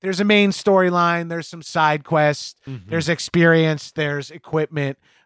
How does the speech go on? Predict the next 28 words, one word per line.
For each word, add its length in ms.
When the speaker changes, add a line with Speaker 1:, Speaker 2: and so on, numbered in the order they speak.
Speaker 1:
uh, 300
but 560
it 200
is, 520
Speaker 2:
<laughs> 0
Speaker 1:
like, 380
not 440
s-, 240
hyper 440
elaborate, 600
and 220
if 120
you 60
don't 280
accidentally 580
upgrade 440
your 100
bow 340
for, 200
like, 200
a 40
while, 360
it's 120
not 140
gonna 140
kill 300
you. 220
Like, 260